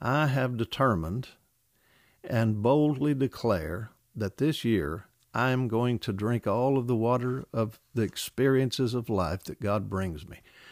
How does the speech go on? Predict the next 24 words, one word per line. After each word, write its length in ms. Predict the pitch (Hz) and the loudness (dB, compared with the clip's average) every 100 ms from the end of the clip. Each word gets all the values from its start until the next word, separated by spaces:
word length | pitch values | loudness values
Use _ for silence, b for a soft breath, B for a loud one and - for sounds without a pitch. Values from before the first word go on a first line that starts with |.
| B B | B B
I'm 120 | 110 | -2
not 160 | 107 98 | -2 0
gonna 160 | 104 92 | -2 -4
take 320 | - 104 - | -4 -4 0
any 200 | 139 151 | 2 2
of 120 | 147 | 2
it 80 | 143 | 0
lightly 580 | 123 123 127 - 120 113 B B B | -2 -2 -2 -2 -2 -2 B B B
or 380 | 113 104 98 92 90 | -2 0 0 -2 -4
slough 500 | 92 - - 117 107 | -2 -2 0 -2 0
anything 400 | 120 180 156 165 | 4 6 6 4
off 400 | 139 73 - - - | 2 0 -6 -16 -8
that 220 | 110 - | -8 -6
comes 300 | - 117 104 | -2 0 0
to 120 | - | 0
my 180 | 104 101 | 0 2
life 320 | 98 92 90 | 0 -2 -4
this 200 | 95 85 | -6 -6
year. 240 | 85 - - _ _ _ _ _ b b b b b b - | -8 -8 -16 _ _ _ _ _ b b b b b b -8
Um, 540 | 110 101 95 95 - _ | -2 0 0 -2 -6 _
and 280 | - 143 123 | -6 0 2
the 160 | 117 113 | 0 0
number 380 | 131 131 139 123 | 0 2 2 0
two 520 | - 185 180 117 156 | 2 6 6 6 0